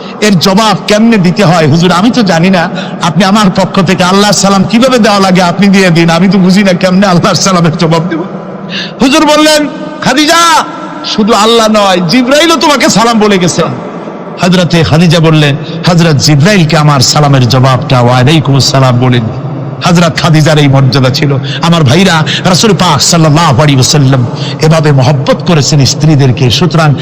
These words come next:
স্বামী স্ত্রীর মহব্বত আল্লাহ জান্নাতি নিয়ামত। কিসের নিয়ামত? যে ঘরের মধ্যে স্বামী স্ত্রীর মধ্যে মিল মহব্বত আছে, এটা বেহেশতের মতো, আর যেখানে মিল মহব্বত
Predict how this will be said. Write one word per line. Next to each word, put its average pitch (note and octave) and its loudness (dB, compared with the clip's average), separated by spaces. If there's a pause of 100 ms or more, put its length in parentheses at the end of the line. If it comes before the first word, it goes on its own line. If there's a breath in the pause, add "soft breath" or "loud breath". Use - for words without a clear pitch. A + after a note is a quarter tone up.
(120 loud breath)
স্বামী A3 0
স্ত্রীর A#3 0
মহব্বত F3+ 0
আল্লাহ D#3+ 0 (280)
জান্নাতি F4+ 0
নিয়ামত। E3+ 0 (100)
কিসের E4 0
নিয়ামত? E4 2 (1000)
যে D#3+ 0
ঘরের D#3 2
মধ্যে C#3+ 2
স্বামী E3 0
স্ত্রীর D3+ 0
মধ্যে C#3 0
মিল C#3 2
মহব্বত D3 0
আছে, - 0 (220 loud breath)
এটা D#3 0
বেহেশতের E3 2
মতো, C#3 0 (180 loud breath)
আর F3 0
যেখানে F#3 0
মিল G#3 2
মহব্বত G#3 0